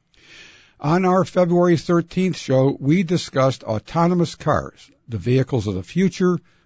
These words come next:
that will be able to drive themselves and will have automated safety systems that could greatly reduce the number of auto accidents, injuries, and deaths.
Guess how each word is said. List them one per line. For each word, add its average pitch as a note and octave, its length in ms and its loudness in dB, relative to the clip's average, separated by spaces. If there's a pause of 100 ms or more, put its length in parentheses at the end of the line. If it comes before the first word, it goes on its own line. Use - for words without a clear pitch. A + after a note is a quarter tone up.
that D3 120 -2
will C3 100 2
be C#3 120 2
able B2+ 180 2
to A2 40 4
drive C#3 360 0
themselves A#2 760 0
and E3 320 2
will B2 140 0
have G#2+ 280 -2
automated C#3 520 -2
safety F3+ 400 -4
systems D3+ 480 -4
that G2+ 160 -4
could F2 180 -12
greatly D#3 320 -2
reduce D3 540 0
the A#2+ 100 -12
number A2 300 -2
of F#2+ 120 -8
auto D3+ 320 0
accidents, D3 720 -2 (320)
injuries, E3 580 2
and B2 440 -4
deaths. - 580 -6